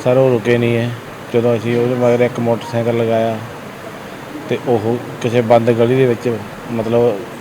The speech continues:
ਵੜ ਗਏ, ਉਹ ਉੱਥੇ ਰੁਕ ਗਏ ਸਰ। ਉੱਥੇ ਜਾ ਕੇ ਅਸੀਂ ਫੜ ਲਏ ਦੋਨੇ ਜਣੇ ਜੀ।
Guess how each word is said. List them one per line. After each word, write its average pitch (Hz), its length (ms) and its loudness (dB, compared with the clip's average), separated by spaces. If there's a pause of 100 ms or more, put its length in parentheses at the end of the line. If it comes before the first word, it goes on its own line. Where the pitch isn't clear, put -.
(640)
ਵੜ 107 160 4
ਗਏ, 120 140 2
ਉਹ 123 160 4
ਉੱਥੇ 123 180 0
ਰੁਕ 104 200 2
ਗਏ 98 180 -2
ਸਰ। 101 140 -2 (680)
ਉੱਥੇ 123 240 2
ਜਾ 123 140 6
ਕੇ 113 120 0
ਅਸੀਂ 120 180 2
ਫੜ 104 180 0
ਲਏ 104 160 0
ਦੋਨੇ 101 240 0
ਜਣੇ 107 200 0
ਜੀ। 104 100 -4